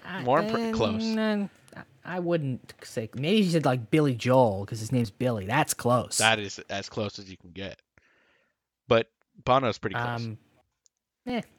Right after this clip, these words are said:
Speaker 1: Anyway, how long does Billy Madison have to complete each grade?
Speaker 2: Uh, fuck. It's, uh, it's like one or two weeks.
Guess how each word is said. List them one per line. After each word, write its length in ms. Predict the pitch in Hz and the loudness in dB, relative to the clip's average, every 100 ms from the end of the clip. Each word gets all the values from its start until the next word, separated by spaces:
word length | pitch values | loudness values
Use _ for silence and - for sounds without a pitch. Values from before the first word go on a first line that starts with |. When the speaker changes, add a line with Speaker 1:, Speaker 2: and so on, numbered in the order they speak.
| _ _ - | _ _ -4
Speaker 1:
Anyway, 340 | 185 135 127 | 0 0 0
how 180 | - 233 | 4 6
long 220 | 269 262 | 6 4
does 140 | 226 175 | 2 0
Billy 260 | - 190 | 0 2
Madison 440 | 202 170 165 160 160 | 4 4 4 2 -2
have 400 | 175 165 170 170 | 2 4 4 2
to 80 | 151 | -6
complete 500 | 135 - 180 185 - | -8 -4 0 0 -2
each 260 | 170 185 - | -4 -4 -2
grade? 460 | 143 143 120 101 - - _ _ _ _ | 0 0 0 -4 -12 -20 _ _ _ _
Speaker 2:
Uh, 320 | 107 104 95 92 _ _ _ _ _ | -10 -8 -8 -10 _ _ _ _ _
fuck. 480 | - - - - - - - - _ _ _ _ _ _ _ _ _ _ _ _ _ _ _ | -20 -8 -8 -8 -20 -20 -20 -20 _ _ _ _ _ _ _ _ _ _ _ _ _ _ _
It's, 100 | - | -6
uh, 80 | 117 | -4
it's 160 | 127 127 | -4 -2
like 140 | 120 | -4
one 180 | 117 120 | -2 -2
or 60 | 123 | -2
two 200 | - 110 | -4 -6
weeks. 420 | 98 92 - - | -6 -8 -14 -20